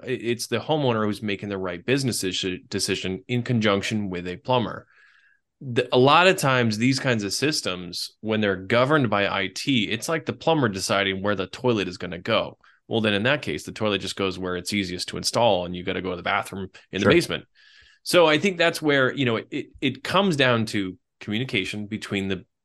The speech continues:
Speaker 1: the business owner, the person who's gonna use the tool, the architect,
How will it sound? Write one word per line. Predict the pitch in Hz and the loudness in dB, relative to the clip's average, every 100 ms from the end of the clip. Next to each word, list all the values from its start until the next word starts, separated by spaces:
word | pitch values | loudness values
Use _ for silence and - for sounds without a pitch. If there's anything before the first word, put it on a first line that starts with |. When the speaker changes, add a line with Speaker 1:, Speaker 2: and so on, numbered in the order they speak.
| _ | _
Speaker 1:
the | 104 | -4
business | 95 107 104 110 - | 0 0 0 -2 0
owner, | 104 104 101 101 - _ _ _ _ - | 0 0 0 -2 -6 _ _ _ _ -14
the | - | -4
person | 110 104 | -2 0
who's | 101 90 | 0 -2
gonna | 90 | -4
use | 87 110 113 | 2 4 4
the | 110 | 2
tool, | - - 104 98 95 95 - | -4 -2 0 2 0 -2 -6
the | - | -6
architect, | 92 101 113 - 107 98 95 - | -2 0 -2 0 0 0 -2 -12